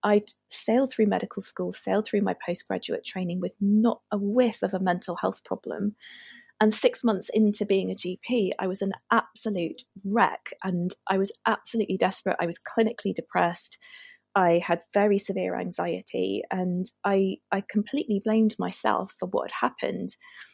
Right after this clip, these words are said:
I didn't even know what burnout was at that particular point. I didn't know it was a word. I didn't know it was a thing. Um, I just knew that I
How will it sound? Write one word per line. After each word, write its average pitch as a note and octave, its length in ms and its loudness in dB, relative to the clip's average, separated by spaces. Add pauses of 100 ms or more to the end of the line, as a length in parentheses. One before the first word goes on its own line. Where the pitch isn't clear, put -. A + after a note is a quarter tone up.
(160)
I G#3+ 40 0
didn't - 180 0
even A#3+ 160 4
know G3+ 60 6
what F#3 180 4
burnout F3 340 2
was B3+ 220 4
at - 100 -8
that - 160 -4
particular - 340 -8
point. - 180 -8
I F3+ 40 -8
didn't F3 200 -4
know F#3+ 120 2
it - 80 -4
was F3 100 -10
a F3 60 -8
word. F#3 260 4
I E3 40 -8
didn't E3 140 -8
know E3 100 -2
it D3+ 80 -2
was E3 120 -6
a D3 40 -10
thing. F3+ 520 0 (640)
Um, F3+ 300 0
I F#3 80 0
just G3+ 220 2
knew A3 240 6
that - 220 0 (100)
I F3+ 280 -2